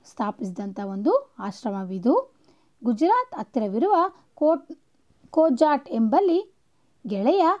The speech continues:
ಜೀವನ್ಲಾಲ್ ದೇಸಾಯಿಯವರ ಬಂಗಲೆಯನ್ನು ಬಾಡಿಗೆಗೆ ತೆಗೆದುಕೊಂಡು ಸಾವಿರದ ಒಂಬೈನೂರ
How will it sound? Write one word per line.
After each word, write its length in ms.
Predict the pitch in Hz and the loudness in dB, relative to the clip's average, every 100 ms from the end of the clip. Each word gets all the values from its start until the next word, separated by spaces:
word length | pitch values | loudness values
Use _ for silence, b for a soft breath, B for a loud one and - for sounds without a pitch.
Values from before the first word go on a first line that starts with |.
| b b - | b b -10
ಜೀವನ್ಲಾಲ್ 1000 | 196 311 392 427 403 320 311 381 359 226 | 0 0 2 0 0 2 0 -2 -12 -6
ದೇಸಾಯಿಯವರ 840 | 226 269 277 294 320 285 220 220 349 349 b b - | -2 0 0 2 2 2 0 0 0 -2 b b -10
ಬಂಗಲೆಯನ್ನು 880 | 175 220 294 392 440 403 285 254 262 | -2 2 2 2 0 2 2 2 2
ಬಾಡಿಗೆಗೆ 640 | 175 196 196 202 185 190 | -2 -6 -4 -6 -8 -10
ತೆಗೆದುಕೊಂಡು 800 | 190 190 196 196 370 427 370 427 b b _ - | -10 -10 -10 -4 -2 0 -2 -2 b b _ -8
ಸಾವಿರದ 320 | 220 208 202 | -6 -4 -6
ಒಂಬೈನೂರ 500 | 196 190 202 202 | -8 -8 -6 0